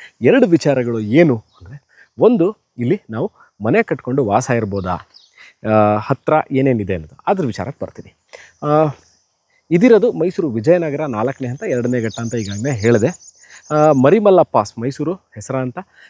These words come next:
ವಿದ್ಯಾಸಂಸ್ಥೆ ಆಗಿರೋದು ವಿಜಯನಗರ ನಾಲ್ಕನೇ ಹಂತದಲ್ಲಿ ಮರಿಮಲ್ಲಪ್ಪ ಎಜುಕೇಷನ್ ಇನ್ಸ್ಟಿಟ್ಯೂಟ್ ಇದೆ. ಅಲ್ಲಿಂದ ಸರಿಸುಮಾರು ಎರಡು ಕಿಲೋಮೀಟರ್ ಆಗುತ್ತೆ. ಎನ್ ಪಿ ಎಸ್ ನ್ಯಾಷನಲ್ ಪಬ್ಲಿಕ್ ಸ್ಕೂಲ್ ಇದೆ, ಅಲ್ಲಿಂದ ಒಂದು ಕಿಲೋಮೀಟ್ರು. ರಿಂಗ್ ರೋಡ್ಗೆ ಎರಡು ಕಿಲೋಮೀಟ್ರು. ಮೈಸೂರು, ಆ, ದೇವರಾಜ ರೋಡ್ ರಸ್ತೆ,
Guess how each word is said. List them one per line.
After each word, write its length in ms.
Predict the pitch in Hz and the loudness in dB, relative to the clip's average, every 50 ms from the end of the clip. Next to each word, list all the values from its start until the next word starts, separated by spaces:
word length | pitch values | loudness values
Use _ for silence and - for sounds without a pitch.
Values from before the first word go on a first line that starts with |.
| _ - | _ -6
ವಿದ್ಯಾಸಂಸ್ಥೆ 680 | 117 104 101 113 139 147 143 - 127 120 - - 131 | -4 -2 -2 0 0 -2 -2 -2 -4 -4 -4 -6 -6
ಆಗಿರೋದು 260 | 120 110 113 139 165 | -6 -4 -4 -4 -6
ವಿಜಯನಗರ 480 | 156 117 110 107 135 143 139 120 123 123 | -4 -4 -2 0 0 0 0 -2 -4 -4
ನಾಲ್ಕನೇ 460 | 117 101 92 101 127 139 - 135 123 | -4 -4 -2 -2 -2 -4 -4 -4 -6
ಹಂತದಲ್ಲಿ 400 | 120 120 113 - 107 127 196 254 _ _ - _ _ - 95 | -6 -6 -8 -8 -8 -6 -6 -8 _ _ -20 _ _ -8 -2
ಮರಿಮಲ್ಲಪ್ಪ 460 | 107 127 143 143 139 139 123 - 139 131 113 | 2 2 4 4 2 2 0 0 0 0 0
ಎಜುಕೇಷನ್ 440 | 104 110 127 - 143 131 - 131 120 | 0 -2 -4 -4 -4 -4 -2 -4 -4
ಇನ್ಸ್ಟಿಟ್ಯೂಟ್ 300 | 120 120 - - 110 156 | -4 -4 -6 -8 -6 -4
ಇದೆ. 80 | 170 | -2
ಅಲ್ಲಿಂದ 180 | 139 120 139 170 | -2 -2 -2 -2
ಸರಿಸುಮಾರು 460 | 160 139 131 139 - 135 120 127 131 | -2 0 -2 -2 0 -2 -2 -2 0
ಎರಡು 260 | 110 101 117 156 175 | 0 2 2 2 2
ಕಿಲೋಮೀಟರ್ 400 | - - 151 135 131 131 - - | 2 0 0 0 0 -2 -2 -4
ಆಗುತ್ತೆ. 380 | 113 107 104 117 - 185 196 - _ - - - - - | -6 -6 -6 -6 -6 -6 -8 -8 _ -20 -20 -18 -4 0
ಎನ್ 180 | 120 156 208 202 | 0 2 2 2
ಪಿ 100 | - 214 | 2 2
ಎಸ್ 220 | 165 120 - - | 2 2 2 0
ನ್ಯಾಷನಲ್ 520 | 107 120 139 196 202 - - 190 196 196 185 _ | -2 0 0 0 -2 -4 -2 0 0 0 0 _
ಪಬ್ಲಿಕ್ 360 | - 135 127 123 147 156 - | -4 -4 -2 0 0 -2 -2
ಸ್ಕೂಲ್ 260 | - - - 151 139 117 | -4 -6 -2 0 2 2
ಇದೆ, 420 | 104 131 151 - _ - - _ - | 0 -2 -6 -10 _ -20 -20 _ -6
ಅಲ್ಲಿಂದ 240 | 95 107 107 104 104 | -6 -4 -4 -4 -6
ಒಂದು 300 | 95 87 123 180 180 170 | -2 0 2 2 2 2
ಕಿಲೋಮೀಟ್ರು. 520 | - 160 147 139 131 127 120 - 139 160 | 2 2 2 2 2 0 -2 -4 -8 -10
ರಿಂಗ್ 520 | - - - - 123 117 185 254 294 285 | -12 -14 -14 -8 -2 0 2 4 4 4
ರೋಡ್ಗೆ 300 | - 180 165 139 151 165 | 4 4 4 4 2 0
ಎರಡು 320 | 175 123 110 107 143 180 175 | -4 -2 0 0 0 0 0
ಕಿಲೋಮೀಟ್ರು. 440 | - - 151 143 135 131 127 - 180 - _ - - - _ - | -2 -2 -4 -2 -4 -4 -6 -8 -10 -12 _ -20 -20 -18 _ -4
ಮೈಸೂರು, 400 | 120 151 202 - - 196 180 202 | -2 -2 -2 -2 -2 -2 -2 -4
ಆ, 400 | 208 - _ _ - 117 113 113 104 95 | -6 -10 _ _ -6 -2 -2 0 2 2
ದೇವರಾಜ 320 | 120 127 131 143 151 143 - | 4 4 4 4 2 0 0
ರೋಡ್ 140 | 147 135 123 | -4 -4 -4
ರಸ್ತೆ, 440 | 135 131 - - 139 135 _ _ _ | -4 -6 -8 -10 -18 -18 _ _ _